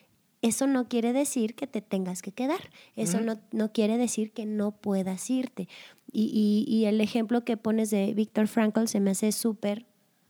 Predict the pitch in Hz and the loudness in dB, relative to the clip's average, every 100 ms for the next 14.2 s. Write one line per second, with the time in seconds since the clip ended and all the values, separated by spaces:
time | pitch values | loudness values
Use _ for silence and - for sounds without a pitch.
0 | _ - 214 - 220 - 240 214 220 - | _ -4 -2 -2 -2 0 2 4 2 -2
1 | - - - - 262 262 233 240 - _ | -14 -20 -4 2 4 2 0 -2 -4 _
2 | 240 262 269 285 311 294 - - 220 220 | 0 2 2 2 2 2 -2 -6 -4 -2
3 | 214 226 240 208 180 170 190 180 180 180 | -4 -6 -8 -6 -6 -6 -6 -4 -4 -4
4 | - _ _ _ _ _ _ 220 190 208 | -8 _ _ _ _ _ _ 2 2 4
5 | 220 262 285 233 214 226 285 - - - | 2 2 2 2 2 2 -2 -6 -16 -4
6 | - 233 233 254 302 262 226 294 269 226 | 0 2 2 2 4 4 2 0 0 -2
7 | 202 202 208 208 262 214 190 254 - _ | 0 0 -2 -2 -2 0 2 2 0 _
8 | _ _ - 226 214 - 185 226 254 233 | _ _ -6 -2 4 6 8 6 6 6
9 | 214 123 131 202 202 240 247 330 359 269 | 4 2 -2 -2 2 4 6 6 8 8
10 | 240 254 220 202 185 156 156 131 131 147 | 8 8 8 6 2 2 2 2 4 4
11 | 170 151 127 139 135 135 160 160 165 175 | 4 0 -2 0 0 0 0 2 2 0
12 | - 143 147 147 147 139 147 139 - 120 | 0 0 2 0 -2 -2 -2 -4 -8 -6
13 | 123 147 170 135 127 - 139 135 127 131 | -2 0 -2 -4 -6 -4 -2 -2 -6 -2
14 | 175 | -2